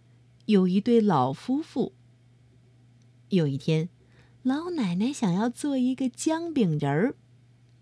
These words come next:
她揉好了面团，切好了形状，用葡萄干做她的眼睛，糖果做她的笑脸，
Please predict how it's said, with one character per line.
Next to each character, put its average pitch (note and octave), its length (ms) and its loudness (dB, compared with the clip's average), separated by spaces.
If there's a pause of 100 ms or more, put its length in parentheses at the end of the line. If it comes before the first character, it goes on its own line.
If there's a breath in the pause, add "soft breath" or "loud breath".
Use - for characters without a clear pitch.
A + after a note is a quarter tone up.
(500)
她 - 160 -8
揉 D3+ 260 2
好 C#3+ 220 -2
了 C3 80 -2
面 E3+ 260 0
团， D3 440 -2 (340 soft breath)
切 F4+ 260 -2
好 F3+ 220 -2
了 D3+ 100 0
形 D3+ 280 -2
状， D4 240 -6 (800)
用 E3 180 -2
葡 E3 240 -2
萄 G3 140 0
干 B3 340 0
做 A3 160 2
她 A3+ 160 0
的 C#4+ 80 -6
眼 D3 400 -2
睛， G3+ 240 -2 (480 soft breath)
糖 C#4+ 360 -2
果 D#3+ 420 2 (140)
做 G3 160 4
她 G#3 180 -2
的 C#4 80 -6
笑 E4+ 280 -6
脸， D3+ 400 -2